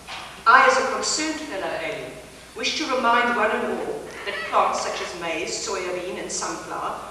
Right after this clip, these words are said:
also originate outside the continent of Africa. These are the main staples of the economy. In any case, did the fire and flood causing alien plants cross the border and establish plantations by themselves? Now, for this human alien,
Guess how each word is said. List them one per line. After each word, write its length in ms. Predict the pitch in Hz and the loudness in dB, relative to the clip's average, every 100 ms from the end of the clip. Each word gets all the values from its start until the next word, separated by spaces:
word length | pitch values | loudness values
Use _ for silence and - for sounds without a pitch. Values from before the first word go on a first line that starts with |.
| - 294 | -12 -6
also 260 | 330 349 - - - 381 | -2 2 0 0 -2 0
originate 520 | 359 370 - - - | 0 -2 -4 -6 -4
outside 420 | - - - 143 | -4 -4 -6 -6
the 140 | 135 - | -8 -10
continent 420 | 143 143 151 147 | -12 -12 -14 -10
of 80 | 190 | -6
Africa. 400 | 214 208 160 - - | -6 -6 -10 -12 -14
These 160 | 180 165 | -14 -14
are 80 | 160 | -12
the 120 | 151 | -12
main 220 | 151 147 | -12 -10
staples 540 | - - 147 - - | -10 -8 -10 -12 -14
of 60 | - | -16
the 100 | - - | -16 -16
economy. 260 | 156 - - - - - - | -14 -14 -18 -20 -20 -18 -8
In 100 | - | -4
any 340 | 269 302 302 - | 2 4 4 2
case, 380 | 302 - - - - - - | -2 -6 -8 -12 -16 -12 -4
did 180 | 226 | -2
the 100 | 247 | -2
fire 400 | - 233 233 233 | 4 4 6 4
and 80 | 226 | 2
flood 240 | - 214 214 220 | 0 -2 -2 -2
causing 340 | 196 196 190 | -2 -2 -2
alien 400 | 196 190 190 180 | 0 0 0 -4
plants 300 | 180 160 - | -6 -6 -6
cross 340 | - 190 - - | -8 -6 -4 -6
the 180 | 180 170 | -8 -6
border 260 | 165 170 - - | -6 -6 -8 -10
and 100 | - | -10
establish 540 | - - 160 - - - | -8 -8 -8 -8 -10 -10
plantations 580 | 165 165 - 185 180 170 | -10 -12 -12 -12 -10 -10
by 200 | - 131 | -10 -10
themselves? 580 | - - - - - - - - - - - - - - - - - - - - - - - 220 | -8 -8 -6 -6 -8 -12 -14 -18 -18 -18 -18 -18 -18 -20 -20 -20 -20 -20 -20 -20 -20 -20 -6 0
Now, 240 | 233 - | 2 2
for 140 | 262 | -2
this 260 | - - - | -4 -6 -6
human 280 | 262 226 214 | -6 -6 -6
alien, 420 | 190 180 160 - | -4 -4 -4 -8